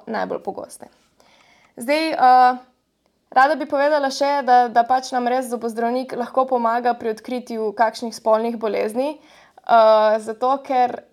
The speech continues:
on dejansko išče neke ranice, nepravilnosti in karkoli, kar bi lahko kazalo na to, da imamo spolno prenosljivo bolezen. Zdaj, dobro tukaj je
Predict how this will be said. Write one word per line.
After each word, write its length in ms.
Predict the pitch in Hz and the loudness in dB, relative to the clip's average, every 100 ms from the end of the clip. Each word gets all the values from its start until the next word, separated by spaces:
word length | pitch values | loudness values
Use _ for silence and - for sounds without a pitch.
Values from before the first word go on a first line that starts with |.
| - | 2
on 220 | 240 262 | 2 4
dejansko 400 | 262 240 247 254 | 2 0 -2 -4
išče 280 | 254 254 240 | -4 -2 -2
neke 280 | 208 208 240 | -2 0 2
ranice, 580 | 285 302 294 294 269 | 2 2 -2 -4 -4
nepravilnosti 960 | 240 247 247 254 240 240 233 233 - 226 | -2 -4 -4 -4 -4 -4 -6 -8 -10 -8
in 80 | 226 | 0
karkoli, 420 | 233 240 226 226 | 0 0 -6 -6
kar 180 | 220 220 | -6 -4
bi 120 | 214 | -4
lahko 300 | 214 - 220 | -6 -8 -6
kazalo 420 | 214 208 214 208 | -2 -2 -2 -6
na 120 | 202 | -8
to, 180 | 208 277 | -6 -6
da 100 | 233 | -4
imamo 280 | 214 214 208 | -6 -6 -10
spolno 320 | - 214 208 | -6 -6 -6
prenosljivo 540 | 208 214 208 220 214 208 | -8 -10 -12 -8 -6 -4
bolezen. 440 | 214 - 208 - _ _ _ _ _ - | -6 -6 -8 -14 _ _ _ _ _ -8
Zdaj, 320 | 247 269 269 - | 2 2 2 -8
dobro 400 | 233 247 262 254 | -2 0 2 0
tukaj 360 | 254 254 254 | -4 -4 0
je 80 | 226 | 0